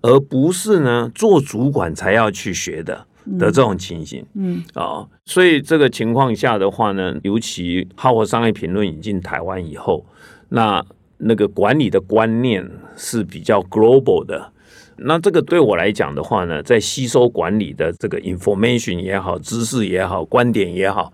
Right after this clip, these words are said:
Speaker 1: 就更开了这种情况。
Speaker 2: 嗯。
Speaker 1: 所以我，我在这里这个话题呢，我，我倒是会鼓励说，我们所有的人，你只要是在职涯里面，你就会在一个组织运作里面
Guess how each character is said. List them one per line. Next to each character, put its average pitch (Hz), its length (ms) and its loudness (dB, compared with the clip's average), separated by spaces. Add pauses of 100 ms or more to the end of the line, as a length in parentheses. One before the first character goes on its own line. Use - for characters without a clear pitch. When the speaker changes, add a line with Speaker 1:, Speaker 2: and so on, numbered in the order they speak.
(280)
Speaker 1:
就 147 180 4
更 135 340 0
开 92 440 -2
了 85 160 0
这 - 120 -4
种 - 180 0
情 180 240 -6
况。 - 220 -12
Speaker 2:
嗯。 85 60 -18
Speaker 1:
所 147 180 4
以 156 40 6
我， 131 200 2
我 131 140 0
在 190 140 4
这 185 180 2
里 101 360 -4
这 175 140 -2
个 151 140 2
话 139 280 0
题 - 240 -10
呢， 101 120 -4
我， 127 260 -2 (540)
我 143 160 4
倒 107 200 2
是 165 160 0
会 151 220 4
鼓 87 320 -10
励 127 180 2
说， 107 380 0 (140)
我 98 140 0
们 110 240 0
所 113 580 2
有 104 260 2
的 87 180 2
人， 80 500 -8
你 113 140 -2
只 135 200 -8
要 107 140 0
是 98 160 -8
在 90 240 -2
职 - 280 -20
涯 82 280 -8
里 78 200 -14
面， 95 240 -8 (580)
你 78 140 -14
就 110 180 0
会 107 160 0
在 95 220 0
一 90 160 -10
个 90 280 -4
组 80 380 -12
织 127 380 -8
运 113 260 0
作 92 240 -2
里 - 220 -16
面 - 180 -16